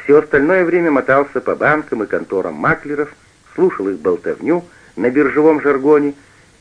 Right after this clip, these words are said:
и с нетерпеливой жадностью, даже не будучи заинтересованным участником, ждал сведений из Нью-Йорка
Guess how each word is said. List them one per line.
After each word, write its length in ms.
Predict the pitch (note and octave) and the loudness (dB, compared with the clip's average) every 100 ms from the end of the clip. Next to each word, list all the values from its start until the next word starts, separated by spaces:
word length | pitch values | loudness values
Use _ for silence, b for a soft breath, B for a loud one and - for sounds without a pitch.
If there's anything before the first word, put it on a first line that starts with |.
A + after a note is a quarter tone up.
| _ | _
и 160 | - F3+ | -2 -2
с 80 | - | -2
нетерпеливой 640 | F#3 - - F3+ G3+ D3 | -2 -2 0 0 2 2
жадностью, 720 | G#2 F#2+ G2 A2 B2+ - C3+ C#3+ b b | 2 -2 -2 -4 -14 -12 -12 -12 b b
даже 240 | A2 C3+ C#3+ | -4 -4 -2
не 100 | D#3 | -4
будучи 320 | E3 A2+ F2+ | -4 -4 -6
заинтересованным 1000 | E2 F#2 F#2 F#2+ F#2 G#2+ G2+ F2+ D#2 C2+ | -6 -6 -4 -8 -6 -2 -2 -4 -10 -12
участником, 680 | - F2+ C#2+ - A2 D3 D#3 b b b b - | -10 -8 -8 -8 -8 -8 -8 b b b b -14
ждал 460 | - D#3 E3 G3+ G#3 - | -12 -2 2 2 0 -8
сведений 640 | F#2 D#3+ G3 F3 F3 E3+ - | 0 2 2 0 -4 -6 -6
из 240 | D#3+ D3+ B2 | -8 -8 -4
Нью-Йорка 840 | C#3 D3 G#2+ G#2+ G2+ - - F#2+ | -2 -2 0 0 0 -2 -8 -10